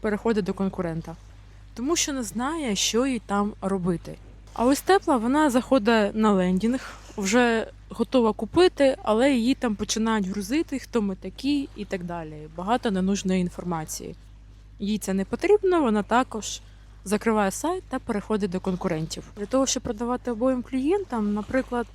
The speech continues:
е, на лендінгу для холодної аудиторії повинно бути такі екрани, які пояснюють, що,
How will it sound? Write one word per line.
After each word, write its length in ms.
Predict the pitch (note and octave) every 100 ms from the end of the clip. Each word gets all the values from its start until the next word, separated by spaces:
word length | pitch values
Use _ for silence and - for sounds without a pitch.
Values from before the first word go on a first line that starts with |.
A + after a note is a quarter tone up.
| A3
е, 260 | G#3+ G#3 G#3
на 120 | A3
лендінгу 460 | C4 E4+ C4+ A3 A#3
для 160 | G#3+
холодної 420 | G#3 A#3+ A3+ G3+
аудиторії 520 | G3+ G3+ - E4+ E4+ C#4+
повинно 440 | A3+ G#3+ B3 A3+
бути 240 | G3+ A#3+
такі 440 | A#3 G3+ - A#3 A3+ - -
екрани, 280 | D#4+ F4
які 180 | C4+ C4+
пояснюють, 720 | - A3+ A#3 C#4 - A3+ G#3 -
що, 380 | - A#3+ C#4